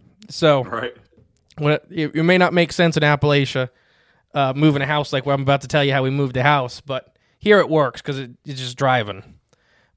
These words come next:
Speaker 1: But basically, he gave us this gigantic house for a buck.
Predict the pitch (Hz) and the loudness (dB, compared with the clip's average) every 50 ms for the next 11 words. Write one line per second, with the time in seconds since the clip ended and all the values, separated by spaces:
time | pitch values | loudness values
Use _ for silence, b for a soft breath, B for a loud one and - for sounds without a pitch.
0 | _ - 143 135 - - 123 - 160 175 170 - 170 156 143 139 160 170 156 143 | _ -2 -2 -2 -2 -6 -6 -4 -2 -2 -2 -2 -4 -6 -4 -4 -4 -4 -2 -4
1 | 143 135 123 - _ - - 165 165 160 147 139 160 170 175 180 - 160 156 160 | -6 -6 -8 -12 _ -2 0 2 2 2 2 0 0 0 0 -2 -2 -2 -2 -2
2 | 151 - - 160 160 156 147 135 139 131 131 135 - - - | -2 -4 -2 0 0 0 0 0 0 0 0 -2 -6 -12 -20